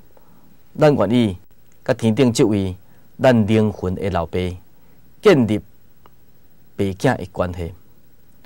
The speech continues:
所以这就是人当尽的本分啦。亲像一个囝儿同款，伊爱友好伊的爸母，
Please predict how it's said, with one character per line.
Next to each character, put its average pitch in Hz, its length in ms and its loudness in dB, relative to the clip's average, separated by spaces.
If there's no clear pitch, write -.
所 - 160 2
以 - 20 2
这 254 100 2
就 175 80 -2
是 92 260 -4
人 101 260 -2
当 107 260 0
尽 104 160 -2
的 98 80 -4
本 110 280 -2
分 90 220 -8
啦。 90 160 -14
亲 117 180 -2
像 95 340 -4
一 95 80 -10
个 104 80 -4
囝 104 360 0
儿 95 40 -8
同 82 180 -6
款， 127 300 -4
伊 131 140 2
爱 220 100 8
友 202 180 2
好 180 160 0
伊 135 80 -2
的 127 60 -4
爸 107 240 -4
母， 151 180 -2